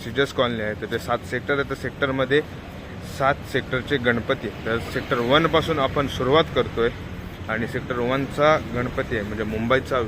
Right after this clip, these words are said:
विघ्नहर्ता, तर ह्याचा संपूर्ण आगमनाचा व्लॉग हा अपलोड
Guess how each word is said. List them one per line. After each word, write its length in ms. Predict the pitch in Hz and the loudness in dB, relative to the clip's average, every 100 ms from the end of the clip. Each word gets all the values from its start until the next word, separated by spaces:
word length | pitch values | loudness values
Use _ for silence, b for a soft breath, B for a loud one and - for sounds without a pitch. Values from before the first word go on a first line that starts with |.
| 101 | -2
विघ्नहर्ता, 680 | 113 120 131 123 113 110 113 | -2 0 0 2 0 0 -4
तर 60 | 113 | -2
ह्याचा 280 | 110 107 127 | -4 0 0
संपूर्ण 500 | 113 117 143 151 151 | 0 -2 0 0 2
आगमनाचा 600 | 156 113 117 127 117 127 110 | 2 2 0 0 2 2 2
व्लॉग 280 | 117 131 | 4 4
हा 140 | 113 120 | 4 2
अपलोड 300 | 110 127 | 2 0